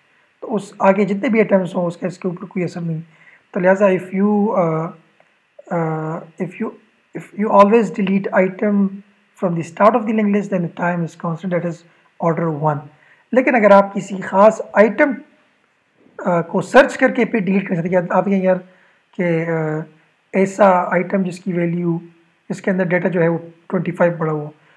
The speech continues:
फिर आपको सर्च करना पड़ेगा, और सर्च का जो टाइम है, उस डेटा पे जाके उसको डिलीट करना पड़ेगा।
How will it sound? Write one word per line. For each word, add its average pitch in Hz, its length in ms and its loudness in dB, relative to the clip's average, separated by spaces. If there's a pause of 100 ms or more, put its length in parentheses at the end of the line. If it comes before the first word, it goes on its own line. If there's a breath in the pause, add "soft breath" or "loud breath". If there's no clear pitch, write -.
(120)
फिर 202 100 2
आपको 196 220 2
सर्च 190 280 0
करना 160 240 -4
पड़ेगा, 160 300 -8
और 156 120 -6
सर्च 220 260 -2
का 220 100 -2
जो 196 60 0
टाइम 175 320 -2
है, 196 180 -6 (320 soft breath)
उस 208 120 -2
डेटा 202 200 4
पे 190 140 0
जाके 214 440 4 (340 loud breath)
उसको 202 280 -4
डिलीट 170 220 0
करना 160 200 -4
पड़ेगा। 147 320 -10